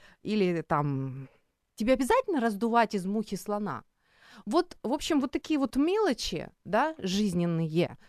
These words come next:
семейные, внутри, внутрисемейные,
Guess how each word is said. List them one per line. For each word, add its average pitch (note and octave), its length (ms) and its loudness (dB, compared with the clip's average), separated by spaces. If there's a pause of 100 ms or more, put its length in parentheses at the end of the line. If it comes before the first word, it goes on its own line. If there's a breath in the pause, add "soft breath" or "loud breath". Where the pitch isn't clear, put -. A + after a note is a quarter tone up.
(200 soft breath)
семейные, D#3+ 1040 -2
внутри, F#3 720 0
внутрисемейные, F#3+ 1300 -2